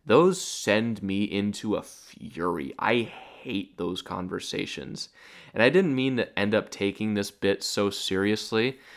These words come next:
'cause this all started with me talking about people who actually took this thing seriously, but I can't stand those conversations whatsoever. And I'm happy that we have a guy like MacKinnon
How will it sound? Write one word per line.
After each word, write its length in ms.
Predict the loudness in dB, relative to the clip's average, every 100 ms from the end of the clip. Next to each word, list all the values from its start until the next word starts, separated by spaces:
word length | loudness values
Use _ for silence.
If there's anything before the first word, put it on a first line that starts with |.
| -18 -2
'cause 160 | 0
this 180 | 0 2
all 100 | 2
started 500 | 2 2 4 4 4
with 200 | 0 -2
me 320 | -2 -2 -2 -8 -20 -20 4
talking 340 | 6 6 6
about 180 | 4 4
people 260 | 2 2
who 160 | 2 2
actually 420 | 2 0 0 -2
took 260 | 0 -4 0
this 220 | 0 0
thing 220 | -2 -4
seriously, 840 | -4 0 2 2 0 0 0 0 -2
but 360 | 2 2 2 -6 _ _ _ _ _ _ _ _ _ _ 4
I 120 | 4
can't 340 | 2 -2 -2
stand 380 | -4 -2 -2 -2
those 140 | -4
conversations 680 | -4 -4 -4 -2 -4 -4 -4
whatsoever. 480 | -4 -4 -2 0 2
And 80 | 2
I'm 120 | 2
happy 360 | 2 2 2 2
that 120 | 2
we 180 | 0 0
have 200 | 2 2
a 60 |
guy 300 | 4 6 6
like 320 | 4 2 2
MacKinnon 580 | -2 -4 -2 -2 0 -2